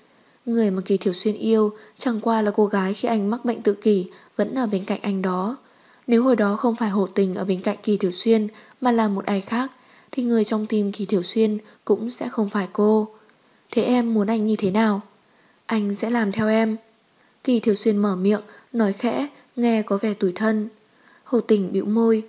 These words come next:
tự nhiên không biết nói gì thêm. Tình yêu là do bản thân tự lĩnh ngộ, chứ không phải là người khác dạy. Đoàn Mộc Thụy vừa bước chân ra khỏi thang máy, liền nhìn thấy Hồ Tình và Tỷ Kiều Xuyên hai người đang giằng kéo nhau.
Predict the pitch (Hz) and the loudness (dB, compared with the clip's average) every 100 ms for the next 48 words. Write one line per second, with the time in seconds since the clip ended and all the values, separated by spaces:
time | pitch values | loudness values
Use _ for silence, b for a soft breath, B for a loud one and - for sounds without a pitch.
0 | B - 269 262 247 240 220 240 262 202 | B -4 0 2 0 0 0 0 0 0
1 | 190 226 208 220 220 214 b b b - | 0 -2 0 0 0 -2 b b b -6
2 | 214 226 226 208 202 202 196 202 185 214 | -2 0 2 2 0 -2 -2 -2 -2 -4
3 | 190 196 202 214 240 233 - B B - | -2 -2 -2 -2 0 0 -2 B B -2
4 | 247 214 254 233 226 190 190 185 180 247 | 0 0 -2 -2 -2 -2 -2 -2 -2 -4
5 | - 233 - - b b b b b _ | 0 0 0 -10 b b b b b _
6 | 247 226 208 214 214 240 214 - 202 233 | -2 0 0 -2 0 -2 0 0 0 0
7 | 269 240 208 208 208 190 208 202 190 190 | 0 -2 0 0 0 0 0 0 0 -2
8 | 262 B B _ 262 226 220 220 208 240 | -4 B B _ 2 4 2 2 2 2
9 | 202 202 185 190 190 196 185 190 - 220 | 4 2 2 -2 0 -2 0 -2 0 0
10 | 220 208 202 185 196 190 196 180 185 190 | 0 0 0 0 -2 -2 -4 -2 -4 0
11 | 220 226 | 2 2